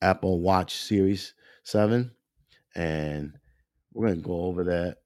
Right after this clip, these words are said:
I don't have one for sure. I have a Fossil watch,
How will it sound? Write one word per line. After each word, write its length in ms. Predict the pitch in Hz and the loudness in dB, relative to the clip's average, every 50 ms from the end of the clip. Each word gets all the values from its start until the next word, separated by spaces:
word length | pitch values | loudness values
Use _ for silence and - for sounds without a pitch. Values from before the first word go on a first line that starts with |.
| _ _ _ _ _ _ _ - | _ _ _ _ _ _ _ -2
I 220 | 110 123 135 139 | 0 4 4 4
don't 200 | 123 117 113 104 | 4 4 4 2
have 220 | 110 110 107 104 | 4 4 4 4
one 160 | 104 110 110 98 | 2 2 0 0
for 160 | - 101 95 | -2 -6 -6
sure. 260 | - - 107 101 - - | -4 -2 -2 -2 -2 0
I 220 | - 117 127 127 | 2 2 4 2
have 280 | 113 107 113 104 98 90 | 2 2 2 0 2 2
a 380 | 92 87 82 85 80 78 76 _ _ _ _ _ _ _ _ _ _ _ _ _ _ _ _ _ _ _ _ _ _ _ _ _ - | 0 0 0 -2 -4 -6 -8 _ _ _ _ _ _ _ _ _ _ _ _ _ _ _ _ _ _ _ _ _ _ _ _ _ 6
Fossil 440 | 120 110 104 - - 95 87 78 | 6 6 4 2 -2 -4 -4 -4
watch, 520 | 76 80 78 69 64 - - - - - | -2 -4 -4 -4 -6 -8 -8 -10 -10 -10